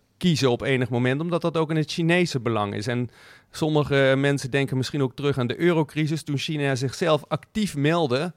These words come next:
achter de schermen in Brussel om te zeggen: "Moeten wij niet wat geld fourneren om Griekenland te redden? Dan is er tenminste stabiliteit in de wereldeconomie." Dus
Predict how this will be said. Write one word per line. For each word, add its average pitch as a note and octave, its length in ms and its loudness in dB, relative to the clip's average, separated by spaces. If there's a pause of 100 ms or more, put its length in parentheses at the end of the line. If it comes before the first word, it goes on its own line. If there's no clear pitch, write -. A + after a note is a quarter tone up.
(240)
achter C#3 340 -2
de C3 80 -2
schermen C3 480 0
in C#3 140 -2
Brussel C3+ 400 0
om C3 160 -4
te C3+ 80 -8
zeggen: C#3+ 300 -2
"Moeten D#3 200 -2
wij D#3+ 160 2
niet D#3+ 180 -2
wat C#3 160 0
geld C3 380 2 (320)
fourneren B2+ 680 2
om B2 280 -2
Griekenland A#2+ 520 -2
te B2 60 -2
redden? A#2 400 0
Dan C3 220 -2
is C#3 160 -6
er C#3+ 120 -4
tenminste C#3 360 -4
stabiliteit C3+ 640 0
in C3+ 80 -2
de C3+ 80 0
wereldeconomie." A2 680 0
Dus B2+ 180 2